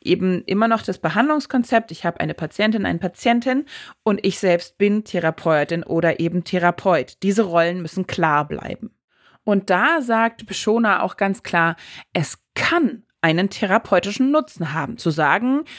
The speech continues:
dass man sich auch an eine eigene Zeit erinnert, als es einem nicht gut ging. Aber man muss aufpassen, dass das Geteilte eben auch nicht zu intim ist.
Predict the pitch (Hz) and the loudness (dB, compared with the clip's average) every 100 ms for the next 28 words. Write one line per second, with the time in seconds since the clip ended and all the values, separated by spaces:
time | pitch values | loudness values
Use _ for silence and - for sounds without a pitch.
0 | - 196 208 208 185 202 - 127 196 269 | -6 -2 2 2 4 2 2 2 2 0
1 | - 196 - 196 214 - 180 175 208 247 | -6 -4 0 0 0 0 2 2 2 0
2 | - - 170 170 - - _ - 214 - | -2 -2 0 0 -4 -20 _ 0 0 2
3 | 262 208 139 - _ - 151 147 139 - | 2 2 -2 -14 _ -2 0 0 -2 -4
4 | 147 143 143 139 - - 160 151 - _ | 0 0 -2 -6 -6 -2 0 -2 -10 _
5 | - 147 131 131 _ - - - _ 156 | -10 -4 -2 -4 _ -20 -20 -20 _ 0
6 | 175 220 214 214 202 - 156 160 - 208 | 2 2 2 0 -2 0 0 0 -4 -2
7 | - 240 185 - 190 208 - - 147 151 | 0 0 0 -4 -2 -2 -2 0 0 0
8 | - - 202 - 156 - 185 - - - | -2 0 0 -2 -6 -4 -4 -6 -10 0
9 | 196 180 - _ 151 151 - 294 339 - | 0 0 -6 _ -4 -2 0 2 2 0
10 | 131 - - | -6 -14 -20